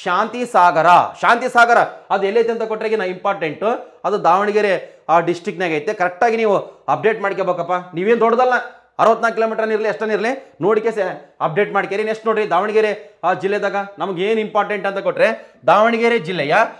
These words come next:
ಹರಿಹರದಲ್ಲಿ, ಹರಿಹರ ಅಂತ ಆ ತಾಲೂಕು ಐತಲ್ಲ, ಅಲ್ಲಿ ಹೊಯ್ಸಳರ ಕಾಲದ ಹರಿಹರೇಶ್ವರ, ನೋಡ್ರಿ, ಹರಿಹರೇಶ್ವರ ಎಂಬ ಆ ದೇವಾಲಯವಿದೆ. ನಮಗ ಇಂಪಾರ್ಟೆಂಟ್, ನಮಗ ಆ ದಾವಣಗೆರೆ ಜಿಲ್ಲೆದಾಗ ಹರಿಹರ ಅಂತ ಐತಲ್ಲಪ್ಪ,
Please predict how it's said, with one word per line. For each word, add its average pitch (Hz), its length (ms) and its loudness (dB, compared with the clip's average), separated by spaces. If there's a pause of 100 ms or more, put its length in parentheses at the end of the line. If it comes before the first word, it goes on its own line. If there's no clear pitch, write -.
(280)
ಹರಿಹರದಲ್ಲಿ, 170 1080 4
ಹರಿಹರ 240 240 6
ಅಂತ 240 160 2 (420)
ಆ 190 100 8
ತಾಲೂಕು 220 380 4
ಐತಲ್ಲ, 208 200 0 (200)
ಅಲ್ಲಿ 214 160 2
ಹೊಯ್ಸಳರ 220 600 2
ಕಾಲದ 196 680 2 (380)
ಹರಿಹರೇಶ್ವರ, 208 760 6 (360)
ನೋಡ್ರಿ, 214 680 2
ಹರಿಹರೇಶ್ವರ 220 680 4
ಎಂಬ 202 240 4 (420)
ಆ 180 120 8
ದೇವಾಲಯವಿದೆ. 190 1000 2
ನಮಗ 202 200 -2
ಇಂಪಾರ್ಟೆಂಟ್, 208 1000 0
ನಮಗ 208 200 0 (380)
ಆ 202 100 4
ದಾವಣಗೆರೆ 220 600 2
ಜಿಲ್ಲೆದಾಗ 214 380 -2 (440)
ಹರಿಹರ 233 300 6
ಅಂತ 226 160 -2
ಐತಲ್ಲಪ್ಪ, 214 380 0